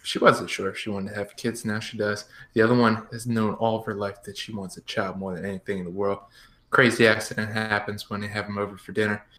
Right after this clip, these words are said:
She loses that kid. Now, it might seem as a surprise going forward that they try and have her essentially sabotage the upstairs relationship with their child and essentially try and steal the kid.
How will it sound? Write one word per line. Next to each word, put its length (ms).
She 160
loses 320
that 240
kid. 220
Now, 300
it 60
might 300
seem 260
as 140
a 60
surprise 680
going 300
forward 340
that 160
they 160
try 280
and 200
have 160
her 400
essentially 600
sabotage 920
the 120
upstairs 500
relationship 580
with 100
their 140
child 380
and 180
essentially 420
try 200
and 100
steal 280
the 100
kid. 320